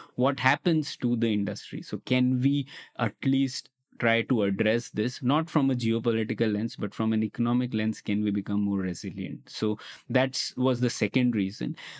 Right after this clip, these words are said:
And the third reason is technological, because whenever we are talking about A I or we are talking about six G or wo-, uh, what have you, all of those are un-, the underlying technology behind all of them is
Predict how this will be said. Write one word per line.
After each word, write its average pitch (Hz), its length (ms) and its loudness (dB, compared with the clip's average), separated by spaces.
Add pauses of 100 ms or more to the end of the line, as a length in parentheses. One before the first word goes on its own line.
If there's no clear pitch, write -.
(120)
And 131 160 -2
the 131 160 -2
third 196 320 2
reason 165 300 2
is - 160 -4
technological, 123 920 0
because 123 500 -2 (680)
whenever 135 360 2
we 139 100 4
are 127 80 2
talking 123 220 2
about 117 320 2
A 107 200 4
I 104 460 2
or 95 240 -2
we 101 140 0
are 101 80 -2
talking 104 340 -2
about 98 360 2 (300)
six - 440 -2
G 202 360 2
or 190 280 -2
wo-, 196 340 -2 (300)
uh, 98 220 0
what 104 280 0
have 104 220 2
you, 127 220 -2 (100)
all 160 440 2
of 156 160 -2
those 127 460 0 (380)
are 117 340 2 (220)
un-, 131 480 2
the 131 220 2
underlying 151 580 2
technology 123 520 0
behind 113 320 0
all 107 200 2
of 110 140 -2
them 110 220 2
is 110 240 -4